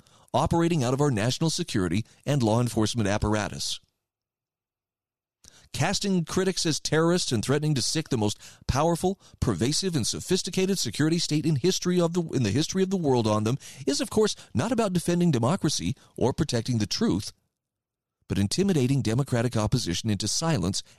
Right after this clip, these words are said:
and submission to an official narrative. Now, T R Clancy says, "Look, neither the left nor their lapdog media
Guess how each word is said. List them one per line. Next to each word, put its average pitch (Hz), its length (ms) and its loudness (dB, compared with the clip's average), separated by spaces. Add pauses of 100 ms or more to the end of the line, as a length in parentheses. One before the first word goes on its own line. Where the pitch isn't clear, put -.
(120)
and 131 220 0
submission 110 560 0 (400)
to 131 280 2
an 143 120 2
official 104 380 -2
narrative. 107 520 -2 (2000)
Now, - 80 -10
T 117 160 0
R 110 100 0
Clancy 110 340 -2
says, 95 220 -4
"Look, 101 160 -2
neither 120 220 0
the 110 120 0
left 110 300 0
nor 101 120 0
their 90 100 0
lapdog 107 460 0
media 101 320 0